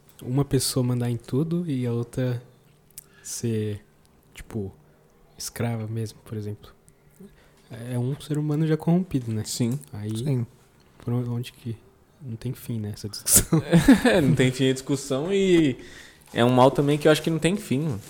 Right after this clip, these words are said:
Speaker 2: Talvez.
Speaker 1: Então, o homem é mau.
Speaker 2: <laughs> O homem é mau?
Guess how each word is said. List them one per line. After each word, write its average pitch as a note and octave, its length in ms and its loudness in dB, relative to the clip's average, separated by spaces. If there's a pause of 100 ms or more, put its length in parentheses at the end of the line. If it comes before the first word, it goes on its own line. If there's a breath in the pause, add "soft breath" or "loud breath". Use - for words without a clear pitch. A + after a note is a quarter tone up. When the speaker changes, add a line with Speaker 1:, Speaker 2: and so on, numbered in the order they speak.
(300 loud breath)
Speaker 2:
Talvez. A2 640 0 (1500 soft breath)
Speaker 1:
Então, C#3 260 -12
o D3 180 -6
homem D3 220 2
é C#3+ 40 2
mau. A#2 300 -4 (540 soft breath)
Speaker 2:
<laughs> B2 500 4 (580 loud breath)
O F#2+ 80 -4
homem G#2+ 260 4
é G2+ 40 4
mau? B2 440 4